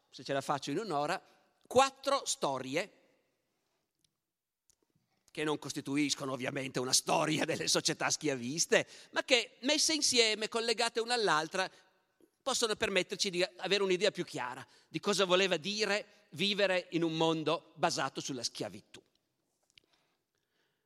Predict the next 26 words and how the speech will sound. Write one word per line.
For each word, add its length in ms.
La 60
prima 220
storia 340
la 80
racconta 480
Tacito. 840
Siamo 260
quindi 300
nell'impero 500
romano, 480
siamo 300
nel 180
sessantuno 640
dopo 280
Cristo, 720
sotto 300
il 40
regno 360
di 100
Nerone. 680
Tacito 360
racconta 420
che 120
quell'anno 460
ci 160
fu 320